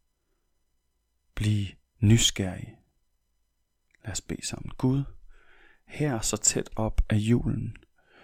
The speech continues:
vil du så sende dine engle, dine åndelige formidlere, til at gøre det tydeligt for os.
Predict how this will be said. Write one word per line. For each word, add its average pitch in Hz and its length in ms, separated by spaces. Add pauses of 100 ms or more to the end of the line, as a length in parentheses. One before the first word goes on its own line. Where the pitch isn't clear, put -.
(420)
vil 113 100
du 113 80
så 120 400
sende 127 480
dine 107 360
engle, 104 460 (1160)
dine 113 300
åndelige 113 420
formidlere, - 720 (1120)
til - 140
at 110 220
gøre 101 380 (380)
det 117 120
tydeligt 151 440
for 104 300
os. - 380